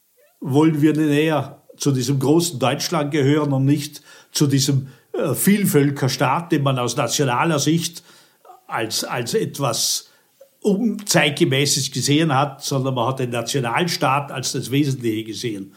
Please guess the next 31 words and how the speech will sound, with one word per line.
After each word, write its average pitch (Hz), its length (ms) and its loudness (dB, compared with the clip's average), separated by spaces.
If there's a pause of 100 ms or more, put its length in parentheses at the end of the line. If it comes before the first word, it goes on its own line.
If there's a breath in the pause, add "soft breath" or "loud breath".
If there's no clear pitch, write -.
(540 soft breath)
Und 143 180 -2
diese 139 180 0
Deutschnationalen 165 960 -2
waren 147 280 -2
auch 143 220 -4
im 135 120 -2
Vorarlberg 156 540 -2
und 156 120 -6
vor 131 140 -4
allem 135 180 -2
in 131 160 -8
der 123 100 0
Elite. 143 640 0 (640 soft breath)
Also 113 200 -2
die 143 100 0
österreichischen 165 540 4
Universitäten 143 720 0
waren 131 220 -2
zum 143 140 -6
größten 139 380 -2
Teil 127 200 -4
deutschnationale 110 920 -6 (300 soft breath)
Brutstätten. 123 720 2 (180 loud breath)
In, 135 220 -4
in 143 180 -6
Vorarlberg 139 520 -4
waren 120 200 -6
die 131 100 -6
Ärzte, 139 480 -4
die 120 140 -2
Rechtsanwälte, 123 840 -4